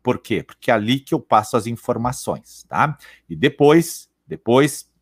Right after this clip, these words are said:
de cada aula, você recebe o P D F da aula que é feito pelas monitoras, né? O P D F da aula das monitoras.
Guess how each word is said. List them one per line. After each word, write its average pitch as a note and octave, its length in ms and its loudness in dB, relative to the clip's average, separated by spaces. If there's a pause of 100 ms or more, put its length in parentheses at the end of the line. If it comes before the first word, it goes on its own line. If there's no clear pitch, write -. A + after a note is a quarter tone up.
(360)
de - 120 -20
cada B2 420 2
aula, B2+ 320 8
você C#3 220 4
recebe B2+ 380 4
o C3+ 40 4
P D3+ 180 2
D C#3 120 -8
F D3 440 -4
da A#2 140 -6
aula A2 240 -6
que - 100 -20
é A2 40 -16
feito - 280 -16
pelas A#2+ 340 -10
monitoras, G#2+ 1160 -10
né? B2 200 -10
O - 40 -16
P - 120 -20
D E2+ 100 -20
F F2 220 -14
da F#2+ 120 -8
aula F#2+ 200 -2
das F#2+ 160 -8
monitoras. A2+ 380 -12